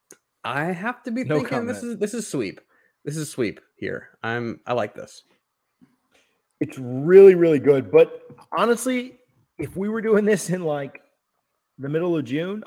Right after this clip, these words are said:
Speaker 2: I might go with the <laughs> Sazerac. Just thinking about, like,
Speaker 1: Yeah.
Speaker 2: how hot it is.
Speaker 1: Yeah, fourth of July, this is, I'm grabbing Saz.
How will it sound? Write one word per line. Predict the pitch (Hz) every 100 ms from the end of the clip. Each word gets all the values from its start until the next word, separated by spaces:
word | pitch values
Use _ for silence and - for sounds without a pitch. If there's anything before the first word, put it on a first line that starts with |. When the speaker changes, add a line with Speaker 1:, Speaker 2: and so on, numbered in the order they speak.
| -
Speaker 2:
I | 147
might | 147 147
go | 135
with | 127 120 95
the | 107 113
<laughs> | -
Sazerac. | - - 101 98 - - - _ _ - 170 175 165 -
Just | -
thinking | 165 151
about, | 151 151
like, | 135 117
Speaker 1:
Yeah. | -
Speaker 2:
how | 139
hot | 131 156 156
it | 160
is. | 151 156 156 147
Speaker 1:
Yeah, | 139 117
fourth | - 190 208
of | 170
July, | 156 147 147
this | 156 147 127
is, | 117
I'm | 117
grabbing | 117 107 98 95
Saz. | 85 82 87 -